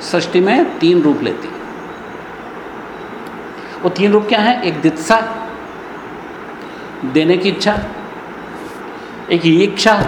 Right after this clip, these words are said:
यानी कुछ करने की इच्छा, और एक तितप्सा, यानी आत्मशोधन की इच्छा, यानी वापस अपने ईश्वर के पास जाने की इच्छा। यानी यहाँ पर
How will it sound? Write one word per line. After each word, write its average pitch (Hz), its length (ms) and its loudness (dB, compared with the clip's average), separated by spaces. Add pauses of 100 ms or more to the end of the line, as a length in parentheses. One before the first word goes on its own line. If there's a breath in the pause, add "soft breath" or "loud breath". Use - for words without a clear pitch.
(680)
यानी 156 180 4
कुछ 185 180 2
करने 160 320 4
की 185 120 4
इच्छा, 214 320 4 (1160 loud breath)
और 208 160 6
एक 240 100 4 (280)
तितप्सा, 202 400 6 (720)
यानी 180 300 6 (320)
आत्मशोधन 147 720 2
की - 120 0
इच्छा, - 240 -10 (1000)
यानी 175 120 6
वापस 139 460 6
अपने 220 360 4 (1400)
ईश्वर 180 300 4
के 185 100 2
पास 165 220 4
जाने 127 280 2
की 104 120 -6
इच्छा। - 200 -10 (460 loud breath)
यानी 190 540 0
यहाँ 175 160 4
पर 247 460 2